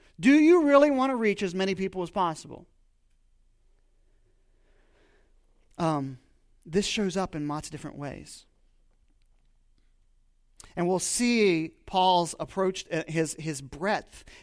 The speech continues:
and just really he has such a broad, uh, his own background, his own education. We see this more when we get to Athens next week, when, when, he, when he's at Mars Hill and he's talk-, showing s-, knowledge about, um, poets and everything like this.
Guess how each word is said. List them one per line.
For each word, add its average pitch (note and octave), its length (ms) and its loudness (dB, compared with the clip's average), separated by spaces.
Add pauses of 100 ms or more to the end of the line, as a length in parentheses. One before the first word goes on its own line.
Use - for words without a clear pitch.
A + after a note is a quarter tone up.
and D#3+ 180 -4
just E3+ 200 -2
really G3 280 0
he D#3 180 0
has E3 140 -4
such - 400 -6
a D#3 80 -4
broad, D#3 720 -2 (320)
uh, C#3 320 -2
his F3 320 -4
own F#3 200 -2
background, G#3 460 -2
his E3 140 -4
own E3+ 80 -4
education. E3+ 560 -4
We D#3+ 60 -4
see A3 120 -6
this F#3 220 -4
more G3+ 280 -2
when D#3 100 -4
we D#3 100 -2
get E3 140 -6
to D3 100 -4
Athens D3+ 500 -4
next C#3+ 260 -6
week, D3 280 -6 (260)
when, D#3 200 -4
when, D#3+ 140 -6
he, D#3 140 -6
when D#3 160 -4
he's D3 140 -4
at C#3+ 60 -10
Mars E3 360 -2
Hill F3 160 0
and E3 100 -2
he's C#3 120 -8
talk-, D#3+ 240 -4
showing E3 380 -4
s-, - 180 -12 (440)
knowledge D#3+ 520 0
about, D3+ 360 0 (320)
um, C3+ 300 -4 (540)
poets E3 500 0
and C#3+ 320 -6
everything E3 360 -4
like C#3+ 180 -6
this. F#3+ 240 -2